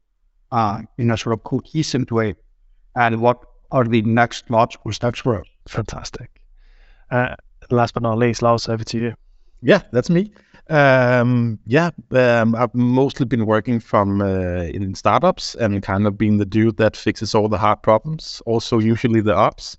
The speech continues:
Speaker 3: So I have a lot of focus on making sure I don't have to do ops or can do development.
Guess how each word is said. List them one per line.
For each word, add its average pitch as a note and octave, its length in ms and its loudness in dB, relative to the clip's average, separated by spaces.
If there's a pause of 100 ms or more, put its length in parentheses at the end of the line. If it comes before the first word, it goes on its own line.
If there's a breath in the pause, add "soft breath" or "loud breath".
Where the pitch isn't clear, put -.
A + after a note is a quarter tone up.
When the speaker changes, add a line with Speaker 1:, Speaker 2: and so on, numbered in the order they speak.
(120)
Speaker 3:
So G#2+ 380 2
I G#2+ 100 6 (340)
have A2 200 2
a G#2 40 -2
lot G2+ 180 0
of - 100 -2
focus G#2 420 0
on G#2 400 0
making G#2 260 -4
sure - 120 2
I G#2 40 2
don't G#2 200 0
have G#2+ 200 0
to - 120 -12
do C3 180 2
ops C3 320 2
or G2+ 100 -4
can G2 100 -8
do G2+ 120 -4
development. D#3 520 0